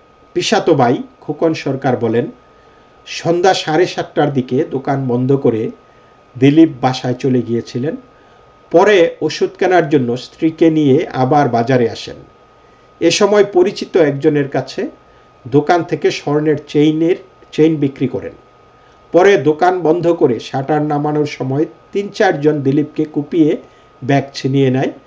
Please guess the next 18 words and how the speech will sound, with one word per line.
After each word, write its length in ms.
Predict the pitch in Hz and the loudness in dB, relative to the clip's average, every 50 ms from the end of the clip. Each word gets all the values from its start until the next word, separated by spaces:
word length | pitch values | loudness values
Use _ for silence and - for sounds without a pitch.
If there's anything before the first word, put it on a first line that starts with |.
| _ _ _ - - | _ _ _ -14 -2
ব্যাগে 300 | 113 131 127 135 185 196 190 - | 0 0 2 4 2 0 0 -4
পনেরো 320 | - 147 160 165 160 151 | -4 0 2 4 4 4
থেকে 280 | 147 151 139 131 135 147 | 2 0 -4 -2 -2 -2
বিশ 320 | 127 120 127 143 143 135 131 - | -2 0 0 0 0 0 -2 -4
ভরি 140 | 123 127 156 | -4 -4 -4
স্বর্ণালংকার 720 | - - - 117 120 131 123 117 110 107 107 - 110 101 - - | -6 -6 -10 -8 -4 -4 -4 -4 -4 -6 -10 -10 -12 -12 -12 -16
ছিল।" 220 | - - - - - - _ _ _ _ _ _ _ _ - _ _ _ _ _ _ _ _ _ _ _ _ - 120 | -16 -16 -14 -14 -16 -18 _ _ _ _ _ _ _ _ -20 _ _ _ _ _ _ _ _ _ _ _ _ -8 2
দিলীপের 420 | 123 147 180 220 226 - 240 226 | 2 4 4 4 4 6 6 6
স্ত্রী 380 | 220 220 - - - 214 208 185 | 6 2 -10 -10 -4 0 0 0
সরস্বতী 600 | - - - 151 165 175 - - 170 165 - 170 | 0 -2 -2 -2 -2 -2 -2 -6 -8 -4 -4 -2
দাস 280 | 151 143 131 135 120 117 117 | 0 0 0 0 -2 -2 -4
বলেন, 260 | 117 117 110 113 139 - - - - _ _ _ _ _ _ _ _ _ _ _ _ _ _ - | -4 -4 -4 -4 -6 -8 -12 -18 -20 _ _ _ _ _ _ _ _ _ _ _ _ _ _ -4
"বাসায় 380 | 127 139 139 - - 190 202 | -4 -2 -2 2 2 4 4
যাওয়ার 360 | - 190 165 151 156 160 156 147 | 4 4 4 4 4 4 4 2
জন্য 320 | 160 151 135 113 98 - - - | 0 0 0 0 -6 -10 -12 -14
দোকান 360 | 127 135 - 143 143 139 139 | -14 -8 -4 -4 -4 -2 -2
বন্ধ 320 | 131 127 131 131 135 131 | -2 -2 0 0 -2 -2
করে 260 | 131 - 143 165 202 | -2 -2 -4 -4 -4